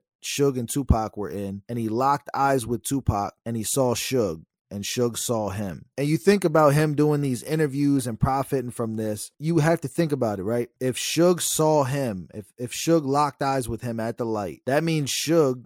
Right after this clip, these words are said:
knows who shot Tupac and who was in the car. And Suge Knight never said a word about it. And some people would say that's just being solid. You're not ever supposed to cooperate with law enforcement when you're from the streets. But I think that Suge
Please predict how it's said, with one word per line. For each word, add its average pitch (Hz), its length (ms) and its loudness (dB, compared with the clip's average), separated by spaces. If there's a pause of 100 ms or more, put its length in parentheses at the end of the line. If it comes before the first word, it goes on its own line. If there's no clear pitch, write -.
knows 131 600 0 (160)
who 135 420 -2
shot - 340 -2
Tupac 120 640 2
and 143 240 0
who 143 160 2
was 131 180 0
in 135 140 -4
the 113 80 -4
car. 110 440 -4
And 120 160 -4
Suge 170 340 2
Knight 160 260 0
never 139 240 2
said 135 240 0
a 110 60 2
word 127 320 0
about 90 340 -6
it. - 80 -20 (200)
And 120 120 -6
some 170 200 2
people 165 240 2
would 139 140 2
say 143 180 2
that's 143 240 0
just 135 200 -4
being 123 220 -4
solid. 135 580 0
You're 127 120 0
not 139 240 0
ever 131 200 -2
supposed - 400 -2
to - 60 -16
cooperate 117 600 -4
with 104 200 -6
law 120 180 0
enforcement 113 500 -4
when 110 140 -6
you're 104 100 -6
from 107 220 -8
the 90 60 -8
streets. - 720 -4
But - 100 2
I 143 100 4
think 190 400 0
that 139 380 0
Suge 170 480 2